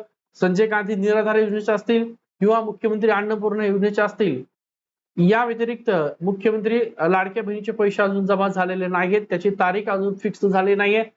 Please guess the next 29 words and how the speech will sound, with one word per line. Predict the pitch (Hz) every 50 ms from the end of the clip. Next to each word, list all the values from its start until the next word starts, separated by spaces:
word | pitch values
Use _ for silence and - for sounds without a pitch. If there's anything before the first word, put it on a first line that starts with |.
| _ _ _ -
महिला | 175 175 185 190 208 208
बाल | 208 208 202
कल्याण | 202 208 202 202 208 196
मंत्री | 202 196 190 208 214
आहेत, | 208 190 196 220 220 -
त्यांनी | 185 190 196 190
सुद्धा | 196 208 185 202
अजून | 196 196 202 202
याविषयी | 196 196 196 196 196 190 180 - - 196
काही | 196 185 185 185
माहिती | 185 180 170 165 180 190
दिलेली | 175 185 175 180 190 190
नाही. | 165 151 - _ _ _ _ _ -
त्यामुळे | 165 170 196 208 220 226 220 - _ _ _ _ _ -
ताईंनो, | 196 208 233 233 240 240 247
काळजी | 240 240 220 208 208 202 220
करू | 226 233 214
नका, | 226 226 220 - -
फक्त | 247 233 240 - 240 233 240
तुम्हाला | 233 208 214 214 220
एक | 220 220 220 214
महत्वाची | 202 196 208 208 214 208 202 196 220 220 208
अपडेट | - 180 170 170 202 202
इथं | 196 185 180 196
आहे | 185 180 175 160 185 202
की | 202 - _ _ _ _ _ - 190
तुम्हाला | 185 - 220 196 190 190 214 208 214 220 233
त्या | 226 226 208 202
ठिकाणी | 202 - 202 - 202 202 208 214 226